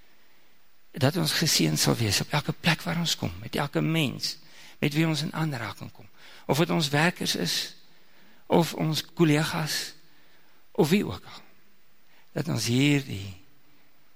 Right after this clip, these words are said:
vergifnis, gesindheid, vas in ons sal hê. Dat dit nie eers 'n besluit is nie,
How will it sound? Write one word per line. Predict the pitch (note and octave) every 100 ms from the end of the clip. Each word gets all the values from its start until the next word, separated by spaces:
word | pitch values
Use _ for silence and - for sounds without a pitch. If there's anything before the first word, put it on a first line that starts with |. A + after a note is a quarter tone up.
| -
vergifnis, | - - C#3 - D#3 - F2 F2 - - - - - - - - - - - - - - -
gesindheid, | A#2 - C3+ A2 - G2+ - - - - - - - - - -
vas | - - - - - -
in | B2
ons | A#2 G2 G2
sal | E2+
hê. | E2 - - - - - - - - - - - - - - - -
Dat | D3+ D#3
dit | E3
nie | F#3 D#3
eers | C3 D3+
'n | C#3+
besluit | B2+ E3 C3 A#2+
is | -
nie, | A2 F#2